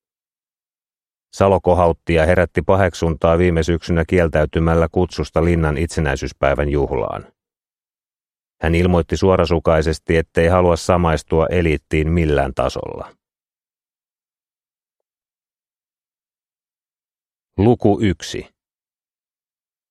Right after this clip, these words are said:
Ensimmäiseksi kuului kosken ääni. Se oli samalla sekä rauhoittava että pelottava.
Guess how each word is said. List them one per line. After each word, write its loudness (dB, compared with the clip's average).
Ensimmäiseksi 0
kuului 2
kosken -2
ääni. -10
Se 0
oli 2
samalla 2
sekä 0
rauhoittava 0
että -4
pelottava. -6